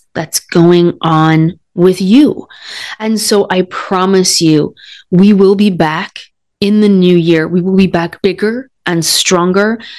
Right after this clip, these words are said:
and better. And we will be diving into even more topics that pertain to what's happening in society today, what's happening in the world,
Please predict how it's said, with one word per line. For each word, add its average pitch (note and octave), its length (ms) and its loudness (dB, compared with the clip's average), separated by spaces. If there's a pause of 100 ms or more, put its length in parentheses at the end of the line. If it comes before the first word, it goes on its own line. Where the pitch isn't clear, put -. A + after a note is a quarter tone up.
(140)
and E3+ 240 0
better. E3 360 -2 (300)
And G#3 140 0
we A#3 100 2
will C4+ 140 2
be C4+ 120 2
diving F#3+ 580 0
into F#3 380 0
even C#4 380 4 (260)
more F#3 460 2
topics G#3+ 800 -4 (300)
that F#3+ 180 -6
pertain A3 480 0
to G3 140 2
what's F#3+ 300 -2
happening F3 480 0
in F3 180 4
society E3+ 800 -2
today, E3+ 680 0 (380)
what's F#3+ 220 -4
happening F#3+ 420 0
in F3+ 140 4
the E3+ 80 4
world, G3 560 0